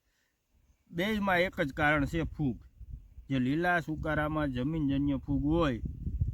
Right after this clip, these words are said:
એટલે ઉપરથી દવા છાંટે ઈ કાંઈ રોકાવાનો નથી. કોઈ કહેતું હોય તો ઈ માનવું નહીં.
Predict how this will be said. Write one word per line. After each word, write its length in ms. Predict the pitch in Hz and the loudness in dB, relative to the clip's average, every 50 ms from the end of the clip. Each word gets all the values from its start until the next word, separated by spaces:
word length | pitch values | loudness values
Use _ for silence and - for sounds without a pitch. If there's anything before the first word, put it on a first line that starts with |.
| - - - - - - - | -2 -6 -8 -8 -10 -8 -6
એટલે 300 | 151 139 - - 156 151 | -6 -4 -4 -2 -2 0
ઉપરથી 560 | 147 151 160 151 - 165 151 143 - 160 143 | 0 -2 -4 -4 -4 -2 -2 -2 -2 -2 -2
દવા 320 | 131 135 143 151 151 143 135 | 0 0 0 0 0 0 -2
છાંટે 360 | 131 135 139 139 135 - 143 | -2 -2 -4 -4 -4 -4 -4
ઈ 280 | 139 131 127 147 143 | -4 -4 -2 -2 -4
કાંઈ 240 | 135 - 143 139 135 | -2 -2 -2 -2 -2
રોકાવાનો 640 | 123 123 131 127 - 139 127 123 123 123 120 123 120 | 0 -2 -4 -4 -4 -4 -4 -2 -2 -2 -2 -2 -2
નથી. 380 | 117 123 127 - - 110 107 - - - | -2 -2 -2 -2 -6 -10 -10 -12 -10 -6
કોઈ 260 | 135 135 131 120 - - - - - - - - - - - - | -4 -4 -4 -4 -6 -6 -6 -4 -4 -4 0 2 4 4 4 4
કહેતું 300 | 151 160 160 - 165 151 | 2 0 0 -2 -2 0
હોય 200 | 139 135 135 135 | 0 0 0 0
તો 140 | 123 147 139 | -2 -2 -2
ઈ 80 | 139 | 0
માનવું 440 | 135 131 143 147 147 143 135 120 113 | 2 2 4 4 4 4 4 2 2
નહીં. 260 | 113 110 127 127 117 | 0 2 2 2 0